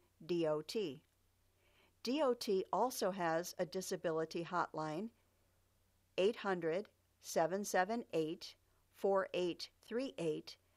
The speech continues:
that you can call if you have questions about your rights when traveling with a service dog.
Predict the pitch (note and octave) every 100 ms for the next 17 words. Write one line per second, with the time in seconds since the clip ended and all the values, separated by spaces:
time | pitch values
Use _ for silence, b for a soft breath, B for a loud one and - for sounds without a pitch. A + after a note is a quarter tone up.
0 | _ F#3 F3 G#3+ G3+ F3+ - D4 G#3+ F3
1 | F#3 G3 E3+ E3+ - D4 - F3+ D#3+ E3+
2 | E3+ D#3+ E3 D#3 D3+ G#3+ F#3+ - - E3
3 | - E3 D#3+ D#3+ E3 D#3 D3+ D3+ A#3+ A#3
4 | E3+ - D#3 C#3+ C#3